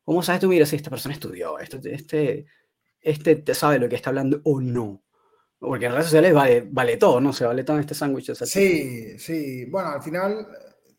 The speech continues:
Speaker 2: hay que intentar, yo cuando escucho cualquier vídeo de alguien, yo intento hacer una escucha activa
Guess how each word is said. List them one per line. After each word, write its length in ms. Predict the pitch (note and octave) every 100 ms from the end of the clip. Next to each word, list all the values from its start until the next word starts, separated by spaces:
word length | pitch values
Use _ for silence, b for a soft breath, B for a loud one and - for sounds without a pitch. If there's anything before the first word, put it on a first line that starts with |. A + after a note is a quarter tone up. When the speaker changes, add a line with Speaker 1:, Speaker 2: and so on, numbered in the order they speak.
| _ B B _ _ _ _ _
Speaker 2:
hay 120 | D3 D3
que 80 |
intentar, 600 | E3 F3 E3 E3+ E3+ - C3+
yo 120 | C#3+
cuando 220 | E3 E3
escucho 440 | D#3 E3 - A#2
cualquier 320 | D3 C3+ D3 D3
vídeo 280 | D3 D3
de 240 | C#3 C#3 C#3
alguien, 420 | D3 D3+ F3 F3
yo 120 | C#3+ D#3+
intento 520 | D3 B2+ C3+ C3 C#3+
hacer 220 | C3 C#3+
una 140 | C#3+
escucha 360 | C#3 - C#3 C#3
activa 720 | A#2 - D3+ D#3+ F3+ - _